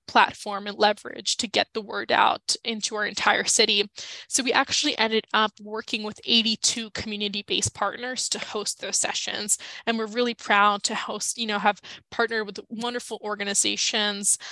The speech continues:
and cuny campuses, including Baruch, including cuny in the Heights, um, some Department of Education schools, community boards, as I mentioned,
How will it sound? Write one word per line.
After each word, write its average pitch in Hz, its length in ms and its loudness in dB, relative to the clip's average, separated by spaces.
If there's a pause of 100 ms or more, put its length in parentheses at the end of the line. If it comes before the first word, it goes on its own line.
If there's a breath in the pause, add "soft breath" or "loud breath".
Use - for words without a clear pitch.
(180 loud breath)
and 208 220 0
cuny 208 260 -6
campuses, 220 760 2
including 196 540 -2
Baruch, 262 800 -4 (340 loud breath)
including 214 480 -4
cuny 202 300 -6
in 196 80 -10
the - 80 -2
Heights, 262 800 2 (400 loud breath)
um, 208 340 4
some 214 180 4
Department 202 400 -2
of 185 80 -6
Education - 560 -4
schools, 262 680 -4
community 202 320 -10
boards, 233 320 -2
as 220 140 2
I 220 40 0
mentioned, 214 800 0